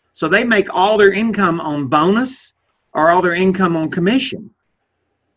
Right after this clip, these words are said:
Go to the mortgage company and start trying to add that to your income, and you know what's gonna happen. So those are people that the market's left behind for financing.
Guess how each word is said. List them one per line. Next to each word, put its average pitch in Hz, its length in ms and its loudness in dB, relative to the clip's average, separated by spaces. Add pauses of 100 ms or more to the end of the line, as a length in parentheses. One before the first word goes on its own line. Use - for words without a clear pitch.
(1000)
Go 180 180 4
to 202 60 2
the 165 180 -2
mortgage 214 400 0
company 165 380 -2
and 143 100 -2
start 170 300 -2
trying 175 180 2
to 156 180 -4
add 165 200 -2
that 165 160 -2
to 156 80 -10
your 160 160 2
income, 180 440 0
and 151 120 -2
you 190 100 2
know 185 140 2
what's 170 180 0
gonna 160 220 -2
happen. 254 440 -4 (1160)
So 196 180 2
those 247 340 2
are 302 80 0
people 214 300 -2
that 180 180 0
the 180 80 -2
market's 196 520 -2
left 170 280 -2
behind 190 540 -2
for 165 140 -2
financing. 214 680 -4